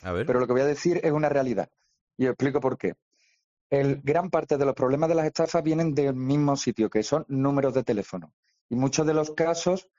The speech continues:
Speaker 2: tanto policiales como investigaciones privadas, terminan en un número de teléfono.
Speaker 1: Mm.
Speaker 2: Es decir, tenemos un número de teléfono del malo, pero termina ahí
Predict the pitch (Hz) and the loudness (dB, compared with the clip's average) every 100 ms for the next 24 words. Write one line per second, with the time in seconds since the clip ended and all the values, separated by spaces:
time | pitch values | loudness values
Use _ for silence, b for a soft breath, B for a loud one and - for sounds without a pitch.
0 | _ _ 117 117 117 117 107 - 143 156 | _ _ -2 -2 0 -2 -2 -2 0 0
1 | 123 - 117 110 107 - 107 - 131 143 | -2 -2 -4 -2 -4 -2 -4 -2 -2 0
2 | 147 147 156 165 131 127 143 165 180 - | 0 0 0 0 -2 0 0 0 -2 -4
3 | 135 139 139 143 135 135 139 175 202 - | -2 0 2 2 2 2 0 0 -2 -4
4 | 92 _ _ _ _ 90 123 - 104 - | -10 _ _ _ _ -2 -2 0 -2 -2
5 | 104 110 113 120 123 123 135 143 127 107 | -2 0 0 0 0 0 -2 -2 -2 0
6 | 120 139 170 175 214 _ _ _ _ _ | 0 0 0 0 -4 _ _ _ _ _
7 | _ _ _ _ - 165 185 - _ _ | _ _ _ _ -2 0 0 -4 _ _
8 | 139 135 143 156 165 185 208 | -2 0 0 2 2 0 -6